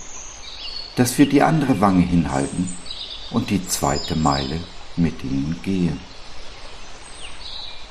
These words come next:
Sozusagen als Belohnung dürfen wir sie dann eifersüchtig machen auf den Segen, mit dem wir von Jesus gesegnet sind. Kostbares Öl,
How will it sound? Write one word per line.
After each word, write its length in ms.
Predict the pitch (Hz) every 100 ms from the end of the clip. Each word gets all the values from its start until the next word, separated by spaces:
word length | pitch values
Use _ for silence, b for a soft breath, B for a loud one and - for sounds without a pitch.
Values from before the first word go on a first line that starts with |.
| - -
Sozusagen 760 | 165 175 180 120 104 92 87
als 200 | 90 90
Belohnung 600 | - 92 85 87 80 82 - - - - - -
dürfen 300 | 131 120 92
wir 80 | 90
sie 180 | 87
dann 220 | 87 90 87
eifersüchtig 840 | 135 131 101 80 85 - - -
machen 320 | - - - - - - - - - -
auf 180 | 98 -
den 240 | 98 82
Segen, 540 | - 87 80 82 90 - -
mit 240 | 101 - 98
dem 240 | 85 82
wir 100 | 80
von 260 | - 82 67
Jesus 480 | 76 73 82 - -
gesegnet 580 | 98 104 98 - 180 -
sind. 180 | 139 139 - - - - - - - - - - - - - - - -
Kostbares 600 | - - 147 - 139 -
Öl, 320 | 156 143